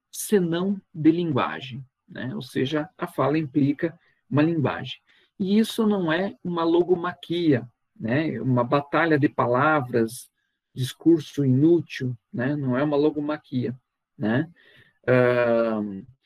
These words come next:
em que de um lado há o pré-verbal e de outro lado em que tudo é linguagem,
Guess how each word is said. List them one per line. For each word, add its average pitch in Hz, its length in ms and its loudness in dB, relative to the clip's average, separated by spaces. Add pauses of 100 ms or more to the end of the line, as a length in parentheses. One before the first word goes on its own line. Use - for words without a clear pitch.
(100)
em 131 120 0
que 143 120 0
de 143 100 2
um 147 100 0
lado 135 540 0
há 135 100 2
o 127 140 -2
pré-verbal 160 880 0
e - 20 2
de 170 140 4
outro 180 340 2
lado 190 560 0
em 190 140 -12
que 190 140 -10
tudo 170 260 -2
é 170 40 2
linguagem, 120 680 -2